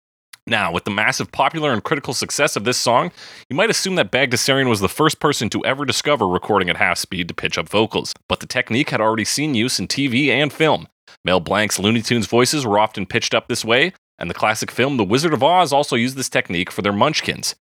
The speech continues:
In fact, this holiday track wasn't even the first song to use this recording technique, nor was it even the first song by Bagdasarian to employ this trick.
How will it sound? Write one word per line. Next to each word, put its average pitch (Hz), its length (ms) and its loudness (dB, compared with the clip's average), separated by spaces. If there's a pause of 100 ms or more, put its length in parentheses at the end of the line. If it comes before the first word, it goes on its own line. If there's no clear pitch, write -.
(280)
In 90 80 -4
fact, 160 360 0 (220)
this 165 140 2
holiday 185 280 2
track 151 300 0
wasn't 151 220 0
even 139 140 -2
the 127 40 4
first 151 300 -2
song 175 320 2
to - 100 -2
use 87 120 0
this - 180 -10
recording 78 320 -4
technique, 82 480 -2 (100)
nor 175 320 0
was 143 200 2
it 139 60 -2
even 143 140 -2
the 123 80 2
first 147 280 -2
song 147 260 2
by 127 160 2
Bagdasarian 135 920 2
to 95 100 -2
employ 85 300 0
this - 140 -6
trick. - 320 -8